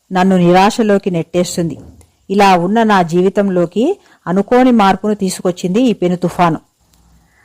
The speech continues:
భారీ వర్షానికి రెండు వందల కిలోమీటర్ల వేగంతో వీచే పెనుగాలులు తోడయ్యాయి. తలుపులు, కిటికీలు బిడాయించుకొని కూర్చున్నా తుఫాను తీవ్రత తెలుస్తూనే ఉంది.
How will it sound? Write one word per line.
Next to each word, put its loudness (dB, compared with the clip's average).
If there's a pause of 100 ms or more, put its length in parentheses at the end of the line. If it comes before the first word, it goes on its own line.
(220)
భారీ 2
వర్షానికి -4 (280)
రెండు 0
వందల 2
కిలోమీటర్ల -2
వేగంతో -2
వీచే -4
పెనుగాలులు 0
తోడయ్యాయి. 0 (640)
తలుపులు, 0
కిటికీలు -4
బిడాయించుకొని -2
కూర్చున్నా -4 (380)
తుఫాను 0
తీవ్రత 0
తెలుస్తూనే -2
ఉంది. 0